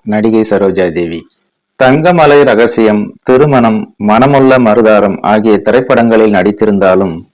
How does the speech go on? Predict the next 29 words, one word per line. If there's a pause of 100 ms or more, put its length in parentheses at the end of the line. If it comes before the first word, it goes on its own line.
(180)
இருபத்தி
ரெண்டு
எட்டு
ஆயிரத்தி
தொள்ளாயிரத்தி
ஐம்பத்தி
எட்டாம்
ஆண்டு
எம்
ஜி
ஆர்
நடித்து
வெளியான (100)
நாடோடி
மன்னன்
என்ற
திரைப்படம்தான் (180)
நடிகை (100)
சரோஜா
தேவிக்கு
பெரும்
புகழை
பெற்று
தந்தது. (380)
எம்
ஜி
ஆர்
படத்தில்
நடிகை